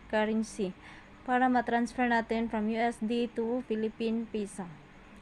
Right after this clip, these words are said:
So, pag na-click natin yan ang convert currency, mapupunta tayo sa, ah, convert U S D to,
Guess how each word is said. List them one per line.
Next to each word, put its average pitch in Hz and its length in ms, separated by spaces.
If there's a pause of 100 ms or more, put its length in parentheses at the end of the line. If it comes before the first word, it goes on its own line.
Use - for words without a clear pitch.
(360)
So, 254 160
pag 247 160
na-click 285 400
natin 285 320
yan 262 180
ang 247 220
convert 240 400
currency, 240 640
mapupunta 226 680
tayo 220 380
sa, 247 480 (840)
ah, 208 300
convert 247 560 (180)
U 240 80
S 226 220
D 240 240 (100)
to, 277 380